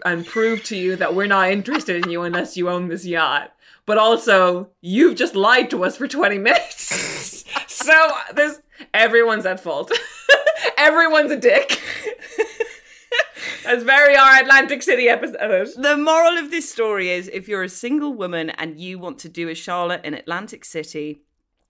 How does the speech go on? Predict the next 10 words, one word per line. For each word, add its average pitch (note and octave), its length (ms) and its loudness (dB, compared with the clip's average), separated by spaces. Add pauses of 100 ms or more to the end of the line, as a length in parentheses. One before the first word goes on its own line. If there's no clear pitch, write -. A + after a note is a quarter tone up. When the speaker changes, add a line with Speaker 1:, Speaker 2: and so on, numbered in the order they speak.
Speaker 2:
and E3+ 180 -14
you G3 220 -14
need A#3 200 -8
a A#3+ 60 -10
wing, F3 320 -12
wing F3 300 -6
woman, D3+ 380 -10 (840)
call D#3+ 220 -10
Caroline E3 460 -4
O'Donoghue. D3 640 -10